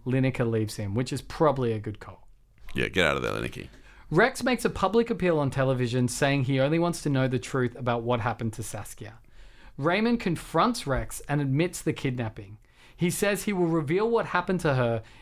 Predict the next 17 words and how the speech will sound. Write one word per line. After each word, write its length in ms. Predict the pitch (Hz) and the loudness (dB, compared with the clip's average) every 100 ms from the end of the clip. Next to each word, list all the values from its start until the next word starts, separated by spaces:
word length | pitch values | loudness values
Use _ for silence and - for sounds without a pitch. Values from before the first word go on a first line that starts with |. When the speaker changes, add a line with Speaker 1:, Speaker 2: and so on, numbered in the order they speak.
| - | -4
Speaker 1:
if 160 | 127 131 | -2 2
Rex 360 | 127 131 - | 4 2 0
comes 320 | - 127 113 110 | 0 2 2 0
with 300 | 104 110 - | 0 0 -2
him. 200 | 87 80 - - - - - - - _ - - - _ _ - - - - - - - - - | -14 -18 -20 -20 -20 -20 -20 -20 -20 _ -20 -20 -20 _ _ -20 -20 -20 -20 -20 -20 -20 -20 -4
So 160 | 175 | 0
here's 240 | 165 262 233 | 2 2 0
the 100 | 220 | 2
thing. 160 | 214 | 2
It's 160 | 160 - | 0 0
not 180 | 214 233 | 0 2
like 300 | 220 202 - | 2 0 0
I 140 | 139 | 2
wanna, 420 | 151 156 151 143 | 4 2 2 2
like, 360 | 131 131 120 - - - - - - _ _ - - - | 4 2 2 -4 -18 -20 -20 -20 -20 _ _ -20 -20 -14
it, 340 | 311 139 143 | -4 -2 2
like, 240 | 151 139 | 4 4